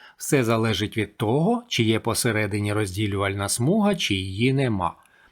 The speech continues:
На автомобільній дорозі з окремими проїзними частинами, що відокремлені одна від одної розділювальною смугою,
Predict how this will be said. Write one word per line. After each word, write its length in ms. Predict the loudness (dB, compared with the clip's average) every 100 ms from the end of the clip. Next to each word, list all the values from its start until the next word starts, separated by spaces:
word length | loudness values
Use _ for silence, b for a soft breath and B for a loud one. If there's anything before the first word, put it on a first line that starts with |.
| b
На 100 | 0
автомобільній 720 | 0 2 4 4 4 4 2
дорозі 380 | 2 2 2 0
з 80 | -2
окремими 560 | -2 0 0 0 -2 -2
проїзними 520 | -2 -2 -2 -2 -2
частинами, 640 | -4 -6 -2 0 0 -2
що 180 | -2 -2
відокремлені 720 | -4 -4 -2 0 -2 -2 -2
одна 380 | -4 -2 -2 -2
від 160 | -2
одної 400 | -2 -4 -6 -8
розділювальною 920 | -4 -6 -6 -8 -6 -6 -8 -8 -8 -6
смугою, 600 | -2 0 2 2 0